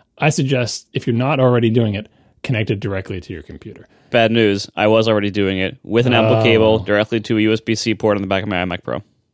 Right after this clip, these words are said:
Speaker 1: Oh, U S B C. Maybe that was the problem. I did U S B A, but
Speaker 2: Oh, that's why yours took forever, 'cause that's U S B two.
Speaker 1: I, yeah. I don't have, I, I, I, with the, I, I should have thought of that. I should know that I couldn't have, because I didn't get the, I didn't have the phone yet. So I didn't have the Lightning to U S B C cable yet to do the backup of the original phone.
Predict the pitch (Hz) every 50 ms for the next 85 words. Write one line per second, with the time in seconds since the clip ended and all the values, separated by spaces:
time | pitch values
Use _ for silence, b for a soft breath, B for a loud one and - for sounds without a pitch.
0 | _ _ _ _ _ _ - 127 120 101 110 127 107 - - - - - - -
1 | - - 95 95 82 80 - - - - - - - - - 92 92 92 - -
2 | - _ - - _ - - _ _ 120 113 - - _ - - 101 110 110 120
3 | 123 117 117 123 127 - - 170 131 - 120 104 82 87 98 104 - _ 160 170
4 | _ - 117 98 101 104 - - 117 113 110 - - 131 - - 117 92 85 95
5 | - - _ _ _ _ _ _ _ _ - 98 98 101 104 - - 95 90 87
6 | 85 80 80 - _ _ _ - 123 143 180 151 143 180 175 170 - 131 131 135
7 | 131 - - _ _ _ _ _ - - 131 - - - 131 131 120 131 - 135
8 | 120 - - 127 113 113 107 107 101 123 - - 147 139 127 147 - - - -
9 | - - 196 - 202 196 139 104 107 123 139 185 175 262 277 254 226 220 220 -
10 | - - 254 151 117 147 147 147 151 151 151 170 208 220 214 - 247 214 - -
11 | 226 226 233 226 202 208 214 - - 269 277 240 156 113 101 98 - - - 127
12 | 143 175 180 160 143 170 160 156 - 131 131 135 139 139 139 123 131 131 127 120
13 | 117 - 131 110 - 143 120 - 127 135 147 170 165 165 190 151 143 - - -
14 | 123 123 113 113 110 104 104 101 - - 123 - 117 120 117 107 107 113 131 131
15 | 120 139 135 131